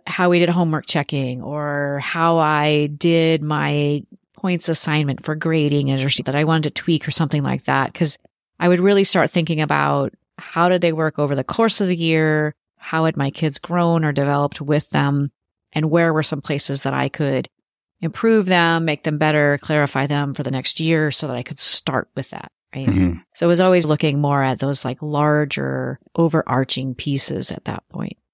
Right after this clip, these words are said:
Speaker 1: And that was what I would make some notes about or start thinking about. So that when I came back in August, I could, like, get those systems set up
Speaker 2: Get,
Speaker 1: again.
Speaker 2: get, yeah.
Speaker 1: Oh, the next year
Speaker 2: Get
Speaker 1: I'm gonna
Speaker 2: moving on
Speaker 1: have
Speaker 2: it.
Speaker 1: different,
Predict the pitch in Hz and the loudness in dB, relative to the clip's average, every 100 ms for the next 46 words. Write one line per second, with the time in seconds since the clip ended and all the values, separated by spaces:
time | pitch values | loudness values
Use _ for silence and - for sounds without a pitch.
0 | - 202 254 262 185 185 160 160 147 156 | 0 4 4 4 2 2 2 2 4 4
1 | 139 175 175 - 156 143 - 160 131 135 | 4 2 2 2 2 2 0 -2 0 0
2 | 131 - - 135 123 - - - 160 160 | -2 -2 0 0 0 -4 -8 -4 -2 -2
3 | 151 131 - 147 143 139 131 - 147 131 | -2 -2 -4 -2 0 0 -2 -4 -4 -2
4 | 123 139 113 131 127 123 - 120 - 123 | -4 -6 -4 -4 -4 -6 -8 -8 -8 -10
5 | 104 - - _ _ _ - 143 - 131 | -10 -12 -14 _ _ _ -8 -6 -2 0
6 | 139 - - - 123 - 127 - 95 90 | 0 0 -2 -2 -2 0 0 -2 -2 -4
7 | - 107 - _ 98 92 85 _ - 359 | -4 -4 -10 _ -14 -14 -16 _ -6 0
8 | 208 175 240 - 214 175 175 170 170 165 | 0 2 0 2 2 2 2 2 2 2
9 | 180 180 165 247 - 175 | 0 -2 0 0 2 0